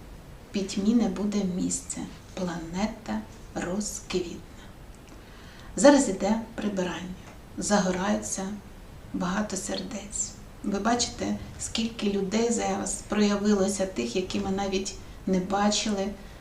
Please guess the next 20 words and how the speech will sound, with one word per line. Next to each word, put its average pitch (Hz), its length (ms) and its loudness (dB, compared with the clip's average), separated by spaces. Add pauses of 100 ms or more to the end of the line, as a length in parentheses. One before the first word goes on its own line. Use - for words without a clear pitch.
не 214 160 8
знали, 202 480 6
що 190 200 2
такі 208 280 -2
у 220 80 6
нас 202 240 4
прекрасні 208 760 2
є 196 240 -2
люди, 190 440 -4 (600)
які 185 260 2
просто 240 640 4 (180)
горять. 190 580 0 (180)
Вони 202 320 4
для 190 180 2
цього 214 300 2
прийшли 190 540 -2
сюди, - 340 -10 (380)
щоб - 280 2
стати 240 380 4
зараз 208 500 4